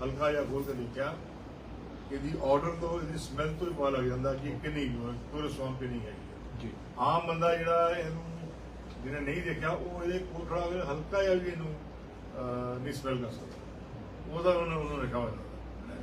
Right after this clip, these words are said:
Speaker 1: It is that tourist form।
Speaker 2: ਜਦੋਂ ਦਾ ਚੋਣ ਆਦਰਸ਼ ਜਾਬਤਾ ਲੱਗਾ, ਉਸ ਤੋਂ ਬਾਅਦ ਕਿੰਨੀ ਕੁ ਰਿਕਵਰੀ ਹੈ ਮਾਧੋਪੁਰ ਨਾਕੇ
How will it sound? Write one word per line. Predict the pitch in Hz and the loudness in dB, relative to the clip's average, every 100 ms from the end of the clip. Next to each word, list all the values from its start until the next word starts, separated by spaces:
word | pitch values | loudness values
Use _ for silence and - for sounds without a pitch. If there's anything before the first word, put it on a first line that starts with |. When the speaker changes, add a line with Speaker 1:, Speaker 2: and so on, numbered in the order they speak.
| - - - - | -10 -10 -8 -4
Speaker 1:
It | |
is | 139 143 | -2 2
that | 151 170 156 | 6 6 6
tourist | 139 131 | 0 -2
form। | - 104 - - - - - - - - - - - - 120 - - - 123 127 | -4 -8 -8 -10 -10 -10 -8 -8 -10 -10 -10 -10 -8 -6 -6 -8 -10 -10 -4 2
Speaker 2:
ਜਦੋਂ | 143 170 | 4 6
ਦਾ | 180 180 | 6 4
ਚੋਣ | 165 151 165 | 2 2 2
ਆਦਰਸ਼ | 165 151 151 - 139 | 2 2 -2 -2 -4
ਜਾਬਤਾ | 131 127 - 139 | -2 -2 0 0
ਲੱਗਾ, | 127 - 123 - - - | 0 -2 -2 -2 -6 -4
ਉਸ | 151 | -4
ਤੋਂ | - 175 | 2 2
ਬਾਅਦ | 147 160 170 | 4 2 0
ਕਿੰਨੀ | - 170 185 | 0 2 4
ਕੁ | 180 | 4
ਰਿਕਵਰੀ | 151 151 147 156 | 2 0 -2 0
ਹੈ | 156 | 0
ਮਾਧੋਪੁਰ | 135 156 190 175 156 | 2 4 4 4 2
ਨਾਕੇ | 139 - 143 | 0 -2 -4